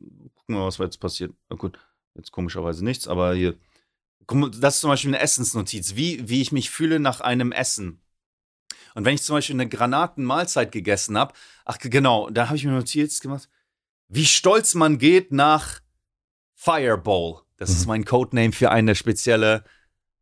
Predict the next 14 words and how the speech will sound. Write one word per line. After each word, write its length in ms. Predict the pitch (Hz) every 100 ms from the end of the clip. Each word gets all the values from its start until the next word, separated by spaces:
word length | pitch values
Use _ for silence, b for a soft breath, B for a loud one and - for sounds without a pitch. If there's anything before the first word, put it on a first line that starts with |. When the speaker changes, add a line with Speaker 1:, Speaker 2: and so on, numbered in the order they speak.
| _
Speaker 1:
Mahlzeit, 760 | 101 117 113 - 82 76 - -
Speaker 2:
Mhm. 220 | 92 90 101
Speaker 1:
einen 300 | 92 95 90
Rohkostsalat. 840 | 95 101 92 - - 82 78 76
Ich 120 | 87
nenne 180 | 104 104
den 120 | 98
Fireball. 760 | - 107 101 90 82 92 85 87 - B B B
<laughs> 440 | B B _ _ _
Sowas 340 | 123 160 160
notiere 300 | 160 - 175
ich 120 | 151
mir 140 | 107 95
dann, 320 | 98 147